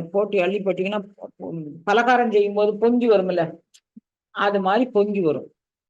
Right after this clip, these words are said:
அந்த எண்ணெயில சும்மா ஒரு கை உள்ளங்கை அளவுக்கு தலையில வச்சுட்டு ஒரு அஞ்சரை மணி, நாலு மணி, அஞ்சு மணிக்கு வச்சுட்டீங்கன்னா, எட்டு, எட்டரை ஆன உடனே உங்களுக்கு நல்ல நிம்மதியான தூக்கம் வந்துடும். வ-, உம், நல்லா மல்லாக்க படுத்துட்டு வாய் முத்திரை வச்சுட்டு படுத்துட்டீங்கன்னா அழகா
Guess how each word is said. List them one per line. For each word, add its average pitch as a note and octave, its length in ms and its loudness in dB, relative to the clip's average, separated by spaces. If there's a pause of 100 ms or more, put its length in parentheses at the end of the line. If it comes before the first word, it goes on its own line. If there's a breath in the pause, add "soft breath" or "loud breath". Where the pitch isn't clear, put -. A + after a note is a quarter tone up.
(440)
அந்த F3+ 300 -4
எண்ணெயில A#3 440 -2
சும்மா B3 400 -4
ஒரு G#3 240 2
கை G3+ 140 -2 (180)
உள்ளங்கை G3 420 -2
அளவுக்கு E3+ 400 -6 (280)
தலையில F#3 340 0
வச்சுட்டு E3 380 -8 (440)
ஒரு G#3+ 120 -2
அஞ்சரை G3+ 340 -2
மணி, A3+ 180 -2 (220)
நாலு F#3 260 -4
மணி, G3 180 -4
அஞ்சு F3 220 -4
மணிக்கு F3+ 300 -4
வச்சுட்டீங்கன்னா, D#3+ 480 -8 (480)
எட்டு, C#4 440 0
எட்டரை G#3+ 320 2
ஆன F#3 220 -2
உடனே F#3+ 260 -4
உங்களுக்கு C#3+ 300 -6
நல்ல C#3+ 240 -4
நிம்மதியான C#3+ 600 -6
தூக்கம் C#3+ 300 -8
வந்துடும். B2+ 320 -10
வ-, C#3 240 -10 (120)
உம், B2 280 -14
நல்லா D#3+ 340 -6
மல்லாக்க D#3+ 440 -6
படுத்துட்டு D3 400 -8
வாய் C#3+ 280 -4
முத்திரை C3+ 280 -8
வச்சுட்டு B2+ 300 -12
படுத்துட்டீங்கன்னா C3+ 600 -12 (640)
அழகா D#3 300 -4